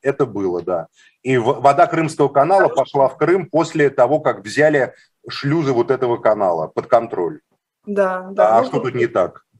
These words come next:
Speaker 1: Дважды
Speaker 2: Нет.
Speaker 1: два — четыре.
Speaker 2: Всё так,
Speaker 1: Тридцать три
Speaker 2: всё так, ну, как бы,
Speaker 1: девять.
Speaker 2: мож-, может быть, лучше говорить про, про свою власть, как ей плевать, э, на тот же самый Крым,
Speaker 1: А я
Speaker 2: как
Speaker 1: и говорю про свою, я не говорю про чужую власть, я го-, я говорю про свою власть.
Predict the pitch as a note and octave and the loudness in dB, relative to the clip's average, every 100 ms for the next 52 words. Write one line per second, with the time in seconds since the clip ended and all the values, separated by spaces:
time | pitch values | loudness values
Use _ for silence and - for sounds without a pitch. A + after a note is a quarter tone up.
0 | _ _ A2 D#3+ G#3+ B2 C#3 C#3+ - - | _ _ 2 2 2 0 0 0 -6 -6
1 | G2 E2+ E2 _ _ _ - - D4 D4+ | -4 -4 -10 _ _ _ -8 0 2 4
2 | D4+ - D#4+ C4 C4 F4+ B3 A3+ A#3 B3 | 2 0 -2 0 0 0 0 0 0 0
3 | A#3+ C4+ - B3+ C4+ B3 B3+ C4 B3+ A#3 | 0 0 0 0 0 0 -2 -2 0 2
4 | A#3+ A#3+ A#3+ A#3 A3+ A3 A#3 A#3 A#3 A#3 | 2 0 0 2 2 2 0 2 0 0
5 | G#3+ A#3+ C4+ - A3 A3 G#3+ A3+ G3 F#3+ | 0 0 0 -2 -4 -2 -2 0 0 -2
6 | F#3+ C#4 C#4+ G#3 G3 G3 F#3 A3+ G#3+ G#3+ | 0 0 0 0 2 2 0 0 0 -2
7 | G#3+ G#3 G#3 D4 - D#3 D3+ F#3+ G3 D3 | -2 -2 -2 0 2 2 2 2 2 -2
8 | C#3+ D3+ E3 B2+ C#3+ D3+ F3 F3+ D3 - | -4 0 0 2 0 0 -2 -2 -2 -2
9 | D3 C3 B2 G2+ G2+ - C3 D3 D3 A#2+ | -6 -2 0 2 0 0 0 0 -2 -4
10 | D3 C#3+ D3 D3 - D#3+ E3 A2+ F2+ F#2 | -2 -2 -2 -4 -2 -2 0 -4 -4 -8
11 | - | -8